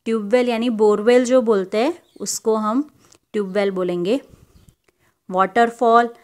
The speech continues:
हैंडपंप, रिवर, स्ट्रीम, टैप। टैप तो सबके घर में होता है, यहाँ तो आप सर्कल कर ही सकते हो।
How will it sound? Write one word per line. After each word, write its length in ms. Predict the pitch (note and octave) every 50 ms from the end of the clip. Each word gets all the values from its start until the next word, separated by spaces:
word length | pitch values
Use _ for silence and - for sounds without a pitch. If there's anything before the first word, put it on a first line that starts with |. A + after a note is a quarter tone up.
| _ _ _ _ _ -
हैंडपंप, 840 | G3+ F#3+ G3 G3+ G#3 G#3 G#3 - A#3+ A#3 A#3 A#3 A#3 A#3+ A#3+ A#3+ - _ _ _ _ _ _ -
रिवर, 640 | F#3+ E3+ G3+ A3 A#3 G#3 A3 A3+ A#3 A#3+ A#3+ A#3+ A#3+ - _ _ _ _ _ _ _ _
स्ट्रीम, 640 | - - - - - G#3+ A3 A#3 A#3 A#3 A#3+ B3 B3 B3 - _ _ _ _ _ _ _ _ _ _ _ _ _ _ -
टैप। 320 | A3 G#3+ G3 F3 - - _ _ _ _ _ _ _ _
टैप 200 | - F#3+ F3 F3 -
तो 100 | G#3 G3
सबके 340 | - G#3 F#3+ - A3+ A3 A3
घर 140 | A3 A3
में 180 | A3 A3 A3+ A3+
होता 280 | A#3 A3 G#3 G#3+ - G#3+
है, 140 | G#3 A3 G#3+ _ _ _ _ -
यहाँ 160 | F#3+ F#3+ F3+
तो 100 | F3+ G3
आप 120 | F#3+ F#3+
सर्कल 380 | - - G3+ F#3 F#3 - G3 G3
कर 180 | - F#3+ F3+
ही 120 | F#3+ A3 A#3
सकते 380 | A#3 - A#3+ A#3 - _ -
हो। 220 | A#3 A#3 A#3 A#3